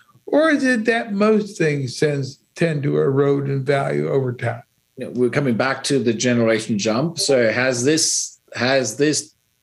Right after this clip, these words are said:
Speaker 2: particular type of item got a new audience, first of all? Then secondly, is this some of the rarest and best condition item in that particular area? Take, take Märklin trains.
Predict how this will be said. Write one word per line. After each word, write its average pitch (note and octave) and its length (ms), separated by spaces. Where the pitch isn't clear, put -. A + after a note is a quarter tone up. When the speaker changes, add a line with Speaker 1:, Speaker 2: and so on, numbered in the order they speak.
Speaker 2:
particular B2 520
type C#3 280
of G#2 140
item A#2 680
got C3+ 220
a A#2+ 40
new A2+ 200
audience, G#2+ 760
first A#2 240
of G#2 140
all? G#2 420
Then B2 160
secondly, C#3+ 760
is D3 200
this - 400
some D#3 300
of C#3 140
the C3 100
rarest C#3 600
and A2+ 280
best - 460
condition B2+ 1000
item A#2+ 560
in C3 280
that A2 280
particular A#2 420
area? G#2 460
Take, D3+ 300
take C#3+ 220
Märklin B2 500
trains. G#2+ 580